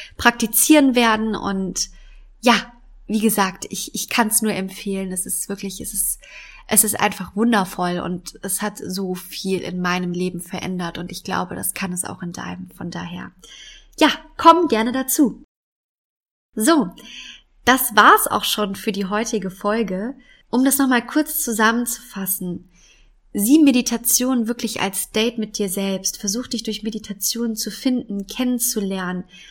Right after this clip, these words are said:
deine Gedanken zu sortieren, zu schauen, welche Gedanken sind dir dienlich, mit welchen möchtest du mitgehen, mit welchen vielleicht eben nicht.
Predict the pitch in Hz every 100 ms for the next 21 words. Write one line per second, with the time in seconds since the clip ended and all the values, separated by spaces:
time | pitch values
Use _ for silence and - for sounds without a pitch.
0 | - 202 208 202 208 202 240 220 - -
1 | 196 190 185 - 277 277 240 226 - 208
2 | 208 208 208 214 220 196 196 196 - 190
3 | 202 185 196 196 214 202 196 196 185 196
4 | 202 208 196 196 196 - 190 196 190 -
5 | 185 180 - 196 - 180 180 190 185 -
6 | 185 175 180 180 -